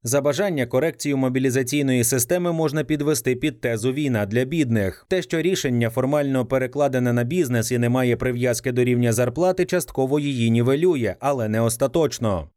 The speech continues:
Корупційна небезпека всередині компаній. Уявімо ситуацію.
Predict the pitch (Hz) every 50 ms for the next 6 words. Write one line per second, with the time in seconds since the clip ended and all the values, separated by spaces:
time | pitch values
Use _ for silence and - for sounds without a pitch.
0 | _ _ _ _ - 175 170 165 147 120 - 180 175 156 143 139 135 127 131 127
1 | 120 - 139 139 131 - 160 131 - 165 143 120 110 98 110 113 117 117 120 135
2 | 139 147 135 165 160 156 139 120 107 92 82 73 - _ _ - 156 135 120 123
3 | 120 143 185 196 185 170 - 175 - 170 165 139 107 95 - - 101 90 82 78
4 | 71